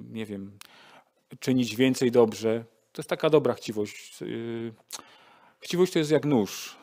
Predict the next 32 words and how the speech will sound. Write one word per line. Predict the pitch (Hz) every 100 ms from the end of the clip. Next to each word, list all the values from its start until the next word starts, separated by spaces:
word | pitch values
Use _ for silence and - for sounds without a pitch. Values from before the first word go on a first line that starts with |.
| -
Nóż | 131 127 127
może | 117 110 110 110 120
wyrządzić | 117 131 123 117
komuś | 120 107 -
krzywdę, | - 170 147 120
ale | 113 113
może | 117 120
też | - 120 -
podzielić | - 110 117 113 - - -
się | - 120
chlebem. | 120 110 101 98 98 _ - - - - - - -
I | -
to | 131
jest | -
też | 135
chyba | - 120 117
tak | 110 113 -
z | -
chciwością. | - - 120 110 95 - 101 95 101 _ - - - - - _ _ _
E, | - 113 110 110 110 110 110 110
dla-, | 117
dlatego | 147 123 120 156 160 156 151 143 - _ _ _ _ _ _
chce | - 156
się | -
więcej | 139 160 147 139
i | 123
więcej. | 143 123 - 110
Jest | 139
coś | - 117
takiego | - - 104
w | 98
człowieku. | 110 98 95 101